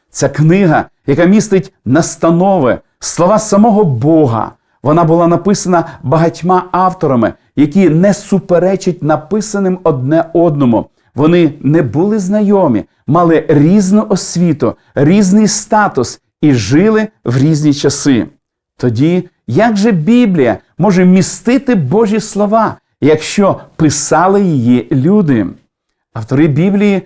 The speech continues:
не вигадували написане самі, а були натхненні Духом Святим, щоби викласти саме те, що Господь хоче сказати нам.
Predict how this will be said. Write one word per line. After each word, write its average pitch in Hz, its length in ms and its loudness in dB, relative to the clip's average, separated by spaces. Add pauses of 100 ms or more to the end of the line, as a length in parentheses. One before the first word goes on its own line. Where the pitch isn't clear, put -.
(240)
не 208 220 2
вигадували 233 680 2
написане 143 520 0
самі, 117 420 0 (260)
а 135 80 -2
були 175 360 2 (160)
натхненні 175 840 0
Духом 190 560 0
Святим, 170 760 -2 (200)
щоби 156 380 0 (160)
викласти 156 720 -2
саме 143 380 0
те, 220 460 -2 (200)
що 151 220 0
Господь 143 460 -2
хоче 175 320 -4
сказати 123 580 -4
нам. 156 440 -2